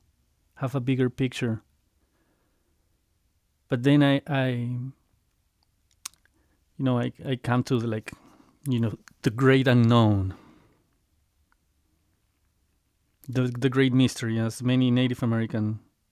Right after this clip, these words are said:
call it, no? The, the great mystery. And I, I remember seeing the Prophecy Rock of the Hopi, when you see the line, the timeline of life,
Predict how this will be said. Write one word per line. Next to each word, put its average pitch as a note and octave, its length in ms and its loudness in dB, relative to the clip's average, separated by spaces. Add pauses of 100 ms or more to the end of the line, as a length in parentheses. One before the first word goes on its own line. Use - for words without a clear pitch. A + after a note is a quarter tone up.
(480)
call A#2 260 -2
it, G#2+ 60 -6
no? A2+ 160 -4
The, A#2 140 -10
the A#2+ 100 -4 (180)
great B2+ 240 0
mystery. A#2 600 -2
And A#2 220 -8 (120)
I, C3+ 60 -10 (240)
I C3 60 -4
remember A#2+ 480 -4 (420)
seeing A#2+ 320 0
the A2+ 160 0
Prophecy B2+ 500 -2
Rock A#2+ 380 0 (140)
of C#3 100 -20
the B2+ 140 -2
Hopi, A#2+ 400 0 (840)
when C3 140 -4
you B2+ 60 -6
see C3+ 180 -4
the B2+ 140 0
line, B2 580 0 (280)
the C#3 120 -4
timeline B2 600 0
of - 140 -8
life, B2 340 -2